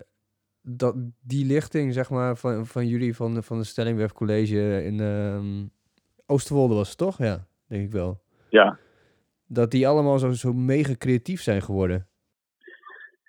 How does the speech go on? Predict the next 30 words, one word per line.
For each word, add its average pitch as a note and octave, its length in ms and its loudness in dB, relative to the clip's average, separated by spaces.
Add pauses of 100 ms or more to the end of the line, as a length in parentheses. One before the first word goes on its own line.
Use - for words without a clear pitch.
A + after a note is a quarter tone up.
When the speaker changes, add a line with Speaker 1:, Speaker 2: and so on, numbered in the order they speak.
(320)
Speaker 2:
<laughs> - 200 6
Ja, E3+ 200 8
er D#3+ 80 6
zijn D#3+ 160 4
best F#3 200 6
wel F#3+ 120 4
veel E3+ 180 4
mensen E3 380 2
uit C#3 240 6
die, D3+ 320 4
eh, B2 460 4 (1200)
periode. C3+ 640 6
Ja, G#2 300 4
Thomas B2 280 6
Sassier C3+ 480 4
zat, A2+ 300 2
eh, G#2+ 300 8
ook G#2+ 220 2
een C#3 200 4
paar C3 240 4
klassen B2+ 340 2
hoger B2 300 6
dan A#2 120 2
mij, A#2+ 200 6
zeg - 180 -6
maar, B2+ 120 4
op A#2+ 100 4
de A#2+ 80 4
middelbare A#2 360 8
school. B2+ 460 4